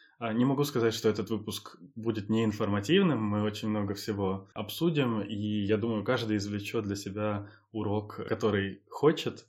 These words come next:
но конкретной теоретической информации мы давать сегодня не будем.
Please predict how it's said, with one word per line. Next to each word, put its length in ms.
но 600
конкретной 1080
теоретической 600
информации 540
мы 180
давать 300
сегодня 320
не 120
будем. 440